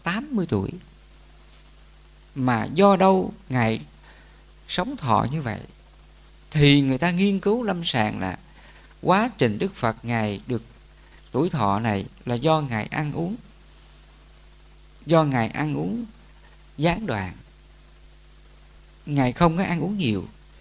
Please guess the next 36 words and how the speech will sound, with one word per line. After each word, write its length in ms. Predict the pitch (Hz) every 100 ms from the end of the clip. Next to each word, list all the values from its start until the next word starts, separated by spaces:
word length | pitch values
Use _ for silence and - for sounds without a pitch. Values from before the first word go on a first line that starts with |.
| - - - - - - -
Cho 100 | -
nên 280 | 170 156 151
á, 120 | 160 190
từ 100 | 135
thời 240 | 131 120
Đức 180 | 113 196
Phật 240 | - 113 -
á, 140 | 202 - - - - - - - - - -
Đức 160 | 214
Phật 240 | - 120 131
là 180 | 127
các 220 | 110 208 202
đệ 120 | 131
tử 200 | - 135
của 160 | 147
Ngài 360 | 202 156 113 110
á, 120 | 131 -
chỉ 100 | - 170
ăn 200 | 170 147
ngày 140 | 123
một 180 | 110 110
bữa, 240 | 113 104 - - - - - -
gọi 160 | 123 131
là 80 |
nhất 180 | 113 196 220
tọa 220 | 117 101
thực. 220 | - 98 - - - - - - - - - - - - - - - - - - - - - - - - - -
Bây 140 | 160
giờ 220 | 131 120
chúng 160 | 117 175
ta 120 | 170
gọi 160 | 131 131
là 80 | -
ăn 160 | 147
ngọ 300 | 127 104 95
đó, 80 | -